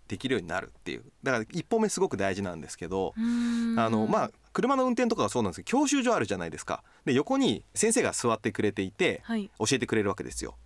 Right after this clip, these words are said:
Speaker 1: で、これはもう視覚障害有無関係なくてですね、結局同じなんです。やったことがないことっていきなりは走れないので、やっぱり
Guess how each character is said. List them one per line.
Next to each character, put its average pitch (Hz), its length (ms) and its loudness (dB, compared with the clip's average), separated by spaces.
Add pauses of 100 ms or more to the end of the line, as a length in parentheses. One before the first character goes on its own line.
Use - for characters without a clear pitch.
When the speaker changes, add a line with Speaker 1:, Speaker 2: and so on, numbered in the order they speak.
(360)
Speaker 1:
で、 151 280 2 (260)
こ 220 100 0
れ 247 60 4
は 233 60 4
も 190 140 4
う 113 40 2
視 - 80 0
覚 240 220 -2
障 240 200 2
害 120 100 2
有 175 160 2
無 165 120 4
関 156 220 -2
係 170 100 0
な 156 120 2
く - 60 -12
て - 100 -10
で 73 60 -8
す - 120 -14
ね、 82 240 -10 (340)
結 - 180 -6
局 - 240 -4
同 123 180 0
じ 131 100 -6
な 107 60 -2
ん - 20 -4
で - 60 -12
す。 - 60 -2
や 131 60 0
っ - 40 -6
た 220 100 0
こ 220 40 2
と 123 80 0
が 98 60 0
な 104 140 0
い 92 40 -4
こ 87 80 -8
と 160 100 -12
っ - 20 -20
て - 300 -8 (120)
い - 60 -12
き 185 80 -2
な 180 80 2
り 147 60 2
は 95 60 0
走 - 220 -4
れ 117 80 2
な 95 100 -2
い 71 40 -14
の 64 120 -16
で、 85 260 -10 (320)
や 190 60 -6
っ - 20 0
ぱ 185 60 4
り 117 120 0